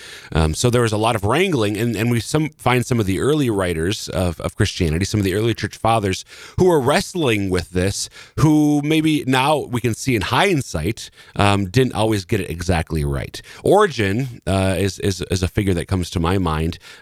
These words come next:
uh, brilliant man from, from Alexandria in Egypt in, I think, the second century, um, maybe the third century, but early on,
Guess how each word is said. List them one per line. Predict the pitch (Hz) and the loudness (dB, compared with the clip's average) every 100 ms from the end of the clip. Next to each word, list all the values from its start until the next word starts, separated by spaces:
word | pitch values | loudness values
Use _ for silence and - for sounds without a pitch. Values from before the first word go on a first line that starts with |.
| - | -2
uh, | 85 85 | 0 0
brilliant | 85 85 110 127 160 165 - | -2 2 4 4 2 0 -2
man | 95 90 92 110 | -4 -2 -2 -4
from, | - 110 101 92 | -2 0 0 -2
from | - - 101 92 87 | -8 -2 2 2 0
Alexandria | - 92 101 92 95 92 87 90 | 0 0 -2 -2 0 0 0 -2
in | 80 | -2
Egypt | 80 85 107 - | -4 -2 -4 -2
in, | - 92 87 | -2 0 0
I | 82 | -2
think, | 135 - | -4 -6
the | - | -8
second | - - 113 - 185 - | -8 -4 -4 -4 -6 -10
century, | - 170 - 175 185 - - - - | -8 -6 -4 -4 -4 -6 -18 -20 -8
um, | - 95 92 87 87 85 | -2 2 2 0 -2 -2
maybe | 82 107 | -2 -2
the | 95 | -4
third | - 92 87 | -2 -4 -2
century, | 82 - 110 | -6 -2 0
but | - | 2
early | 170 185 139 | 2 2 0
on, | 95 90 101 | -2 -4 -4